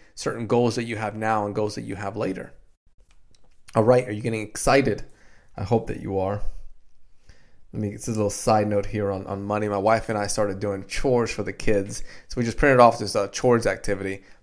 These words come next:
put it on the refrigerator. And my kids are like, um, "How much is it?" And I'm, and I'm thinking, I'm like, "All right, well, let's do a dollar, a dollar a chore, right?" And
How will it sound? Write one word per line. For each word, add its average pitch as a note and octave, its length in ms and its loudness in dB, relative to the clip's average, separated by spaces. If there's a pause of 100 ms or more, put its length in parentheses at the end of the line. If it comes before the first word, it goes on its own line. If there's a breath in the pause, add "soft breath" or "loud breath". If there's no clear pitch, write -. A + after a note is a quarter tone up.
put E3 120 4
it E3+ 80 8
on C#3+ 80 6
the B2+ 40 2
refrigerator. G#2+ 640 -4 (380 loud breath)
And G2+ 480 -6 (180)
my G#2+ 160 -8
kids A#2+ 320 0
are A2+ 80 -2
like, G2+ 280 -2
um, G2 220 -6
"How D#3 140 -4
much E3+ 200 0
is B2+ 140 0
it?" F2+ 120 -4
And G#2+ 100 -8
I'm, A2 100 -6
and A2+ 100 -2
I'm A2 80 -4
thinking, C3+ 320 0
I'm G#2 80 -8
like, G#2+ 160 -8
"All C3 60 -4
right, A#2+ 120 0
well, B2+ 140 2
let's C3+ 100 -2
do C#3+ 320 4 (560 loud breath)
a C3+ 80 0
dollar, A2 400 4
a A2+ 60 0
dollar A2 300 2
a F#2+ 40 -6
chore, - 280 -8
right?" - 160 -10 (520 loud breath)
And G#2+ 480 -4